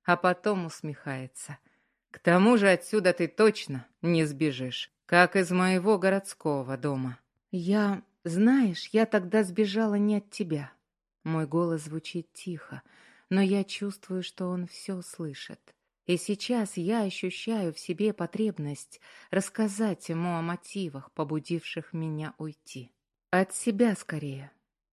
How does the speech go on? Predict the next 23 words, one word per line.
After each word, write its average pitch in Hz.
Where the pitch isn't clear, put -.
И 175
от 175
тех 226
чувств, -
которые 180
ты 214
во 175
мне 170
вызвал. 147
Я 208
раньше 262
никогда 226
не 262
испытывала 165
ничего 180
подобного 170
и 185
уж, 202
конечно, 202
так 196
не 190
вела 190
себя. 139